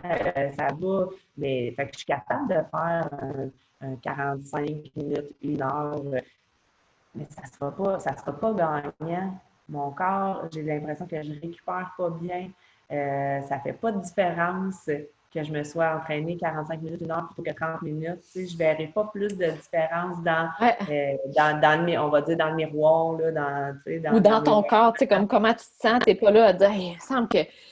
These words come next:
Speaker 2: je, tu te sens pas plus en forme. »
Speaker 1: Non, vraiment pas, vraiment pas.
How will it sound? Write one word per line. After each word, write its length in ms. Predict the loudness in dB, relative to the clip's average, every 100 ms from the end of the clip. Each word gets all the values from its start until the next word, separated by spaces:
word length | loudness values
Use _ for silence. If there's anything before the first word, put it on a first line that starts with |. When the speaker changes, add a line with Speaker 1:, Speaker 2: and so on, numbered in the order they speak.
| _
Speaker 2:
je, 80 | -20
tu 400 | -20 _ _ -12
te 40 | 0
sens 180 | 2
pas 120 | 8 6 6
plus 420 | 0 4 4 2
en 120 | -2
forme. » 440 | 0 0 0 -4 -10 _ _ _ -2
Speaker 1:
Non, 180 | 0 0 -2 -16 _ _ -8
vraiment 560 | -6 0 0 0 0
pas, 340 | 0 -4 -6 -12
vraiment 460 | -14 -4 -2 -2 -4 -4
pas. 280 | -2 -2